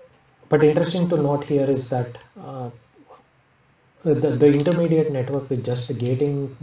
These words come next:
uh, component, uh, didn't really perform that well when compared to the base network. But one thing to note here is that, uh, uh, this intermediate gating, uh,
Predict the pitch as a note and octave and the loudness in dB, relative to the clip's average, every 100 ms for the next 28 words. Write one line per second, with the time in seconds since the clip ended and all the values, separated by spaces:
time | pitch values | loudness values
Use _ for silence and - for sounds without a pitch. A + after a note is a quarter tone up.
0 | C3 C3+ D3 C3 A2+ C#3 C3 G2 A#2+ E3 | -12 -12 -10 -12 -8 -8 -6 -6 -6 -10
1 | - - - - - - _ - B2+ B2+ | -16 -20 -20 -20 -20 -20 _ -4 0 0
2 | - - E3+ C3 C#3+ C#3+ C#3 C#3 C3+ A#2+ | 0 -4 -2 4 4 6 6 6 4 0
3 | A#2 C#3 C3 C3 A#2+ A#2+ B2 B2 A#2+ A#2 | -2 -2 0 0 0 -2 0 0 0 -2
4 | A2+ A2+ A#2+ A#2 A#2 A2 A2+ A2 G#2+ - | -2 -2 -4 -4 -2 -2 -2 -2 -6 -8
5 | B2+ A#2+ A#2 A2+ A2+ D3 - C3 B2+ - | -4 -4 -4 -6 -8 -10 -6 -4 -6 -10
6 | - - _ _ C#3 D#3+ E3 E3 D3 C#3 | -20 -20 _ _ -2 0 0 2 2 2
7 | D3 D3+ C#3 C#3 B2+ C3 C3 C3 - B2+ | 0 0 2 2 0 -2 -2 -6 -6 -4
8 | A#2+ A#2 A#2 A#2 _ _ - C3 B2 A#2 | -2 -4 -6 -10 _ _ -10 -8 -8 0
9 | D3 D3 - C3+ C3+ D#3 D#3 D3+ D3+ A#2 | 2 2 -4 -2 0 2 4 6 6 4
10 | A2+ C3 D3 D3 D3 C#3+ - C3 B2 B2 | 0 0 0 0 -2 -4 -8 -10 -8 -6
11 | A#2+ A#2+ | -6 -8